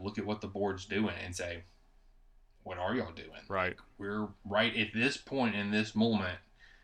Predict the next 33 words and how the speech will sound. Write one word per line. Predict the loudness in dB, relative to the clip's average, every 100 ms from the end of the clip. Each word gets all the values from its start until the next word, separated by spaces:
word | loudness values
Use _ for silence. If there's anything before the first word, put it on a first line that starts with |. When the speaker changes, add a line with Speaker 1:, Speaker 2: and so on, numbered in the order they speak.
| -20 -20 -20 _ -20 -12 -6
Speaker 1:
unless | -4 4 4 6
something | 2 2 2
happens, | 6 6 4 -4
unless | -6 0 2 2
something | 0 0 -2
gets | -4
turned | -2 -2 2
around, | 2 2 -2 -6
we | 0 0 2
are | 0 0
a | -2
mid-table | -2 -2 -2 -4 -6 -8 -10
team. | -8 -8 -14 -20 -20 -20 -20 -20 -10 -6
Like, | -6 6
that's | 8 8
where | 6 6
we're |
gonna | 4 0
finish | 0 0 2
this | 0
year. | 0 0
We're |
gonna | 0 0
finish | 2 2 2
in | -2
that | -2 -10
probably | -2 0 2 0
eight | 0
to | -4
ten | -4 -2 -2
range. | -6 -10 -10 -12 -16 -20 -20 -20 -20 -20 -20 -20 -20 -10 0
Maybe, | 2 2 2
hey, | 2 4 2